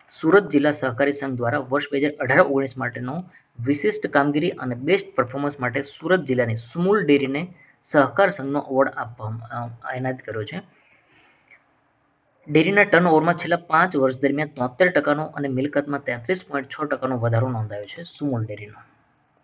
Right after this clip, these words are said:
ચલો, સુમુલ ડેરીનું પૂરું નામ શું થશે એ તમારે કમેન્ટમાં લખવાનું છે. સુમુલનું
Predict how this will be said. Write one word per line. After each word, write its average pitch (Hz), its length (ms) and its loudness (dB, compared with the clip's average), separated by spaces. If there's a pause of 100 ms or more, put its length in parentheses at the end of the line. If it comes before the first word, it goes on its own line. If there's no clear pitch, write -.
(600)
ચલો, 120 140 -2
સુમુલ 185 380 0
ડેરીનું 170 420 0
પૂરું 156 180 0
નામ 160 160 0
શું 147 140 -14
થશે 135 240 -2
એ - 160 -4
તમારે 131 260 -2
કમેન્ટમાં 127 360 -4
લખવાનું 127 320 -6
છે. 156 120 -16 (340)
સુમુલનું 151 640 0